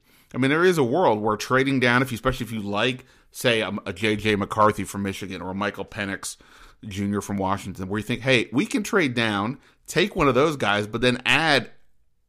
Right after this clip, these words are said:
more picks this year, future picks next year. Maybe you get a,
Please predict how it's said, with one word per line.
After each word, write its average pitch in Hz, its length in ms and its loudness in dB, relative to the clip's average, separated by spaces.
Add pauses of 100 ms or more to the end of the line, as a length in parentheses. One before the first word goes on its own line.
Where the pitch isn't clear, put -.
(800)
more 131 260 2
picks 120 320 0
this 156 220 -2
year, 135 140 4
future 117 320 -4
picks - 280 -8
next 139 300 0
year. 123 160 2
Maybe 95 240 -4
you 95 60 -10
get 95 200 -4
a, 90 80 -6